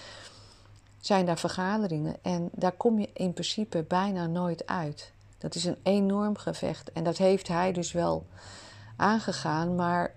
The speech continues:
eh, de sporen zijn nog in je onderbewustzijn. En daar, dat gevecht en de wereld en, en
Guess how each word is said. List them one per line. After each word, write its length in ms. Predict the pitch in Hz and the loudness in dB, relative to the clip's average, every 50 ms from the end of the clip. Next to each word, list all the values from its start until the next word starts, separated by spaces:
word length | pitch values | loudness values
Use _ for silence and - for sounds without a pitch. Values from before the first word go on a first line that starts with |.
| - - | -6 -4
eh, 420 | - 170 170 170 170 165 165 170 170 165 | -2 0 0 0 0 0 -2 -2 -2 -2
de 80 | 170 | -4
sporen 460 | 175 - - - 208 202 202 196 180 170 | -4 -4 -2 0 2 2 2 2 2 0
zijn 260 | - 196 180 175 170 | 0 0 0 0 0
nog 180 | 165 165 - | -2 -2 -2
in 120 | - 160 170 | -2 -2 0
je 100 | 175 - | 0 0
onderbewustzijn. 880 | 175 180 170 170 156 156 147 151 175 185 - - 165 147 143 143 143 | 0 0 0 -2 -2 -2 -2 -2 -2 -2 -2 -4 -4 -4 -4 -4 -2
En 100 | 139 143 | -2 0
daar, 260 | 151 165 165 170 170 - | 2 2 2 2 2 -2
dat 280 | - 160 180 196 196 - | -2 0 0 0 0 0
gevecht 560 | - 175 - - 190 185 180 - - - - - - - - - - - - - - - - - - - | -4 -6 0 2 2 2 2 -2 -8 -16 -16 -16 -16 -16 -16 -16 -14 -14 -14 -14 -16 -16 -18 -20 -16 -6
en 180 | - 175 180 175 | 0 2 2 4
de 120 | 170 160 | 4 4
wereld 400 | 160 180 185 190 180 170 - - | 4 4 6 6 6 4 4 2
en, 300 | - 170 170 160 160 165 - - | 0 0 0 0 -2 -4 -4 -4
en 280 | 165 160 156 156 156 | -2 -2 -2 -2 -4